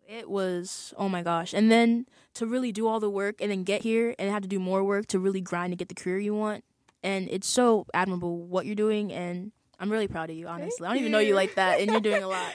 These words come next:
Speaker 2: <laughs> Thank you so much.
Speaker 1: So, being an honor student, it's expected for you to do your work in classes, uh, classes that are more rigorous than others, but you just said that classes are pretty chill for you, probably 'cause you are an honor student,
Speaker 2: <laughs>
Speaker 1: but,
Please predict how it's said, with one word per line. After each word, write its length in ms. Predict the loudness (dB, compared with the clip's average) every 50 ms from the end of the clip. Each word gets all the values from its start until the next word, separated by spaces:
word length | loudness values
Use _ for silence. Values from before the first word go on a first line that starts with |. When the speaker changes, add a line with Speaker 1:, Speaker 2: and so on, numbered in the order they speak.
| -10
Speaker 2:
<laughs> 120 | -14 -12 -10
Thank 300 | -8 -8 -6 -6 -6 -6
you 140 | -8 -10 -12 -10
so 180 | -10 -10 -10
much. 300 | -10 -10 -10 -10 -10 -12 -16
Speaker 1:
So, 560 | -20 -20 -20 -18 -16 -14 -12 -10 -10 -10 -12 -12
being 180 | -16 -18 -18 -16
an 60 | -14 -14
honor 240 | -12 -12 -12 -12 -14
student, 500 | -16 -16 -16 -16 -14 -14 -14 -16 -18 -18
it's 120 | -18 -18 -18
expected 680 | -18 -18 -12 -10 -10 -10 -10 _ _ -12 -12 -12 -12
for 120 | -12 -12 -12
you 140 | -10 -10 -10
to 60 | -12
do 80 | -14 -16
your 140 | -16 -16 -14
work 220 | -14 -16 -16 -16
in 80 | -20 -12
classes, 760 | _ -4 -2 -2 -4 -6 -10 -12 -12 -12 -12 -12 -14 -16 -20 _ _ _ _ _ _ -6
uh, 280 | -2 -2 0 0 -2 -2
classes 220 | -2 -2 0 0
that 100 | 0 0
are 40 | 0
more 120 | 0 2 2
rigorous 320 | 2 4 6 6 6 6
than 80 | 4 4
others, 180 | 4 4 4 4
but 100 | 2 2
you 80 | 2 2
just 200 | 2 2 2 2
said 200 | 2 2 4 4
that 140 | 2 2 2
classes 360 | 2 0 0 0 0 -2 -6
are 40 | -4
pretty 220 | -2 -2 -2 -2 -2
chill 340 | -4 -2 0 2 2 2
for 140 | 0 0 -2
you, 340 | 0 0 0 0 0 0 -2
probably 260 | 0 0 0 0 0
'cause 160 | 0 -2 -2
you 100 | -2 -4
are 100 | -4 -4
an 80 | -4 -4
honor 220 | -4 -4 -4 -4 -6
student, 400 | -2 2 4 4 4 2 2 2
Speaker 2:
<laughs> 160 | 2 6 8
Speaker 1:
but, 260 | 10 12 12 10 10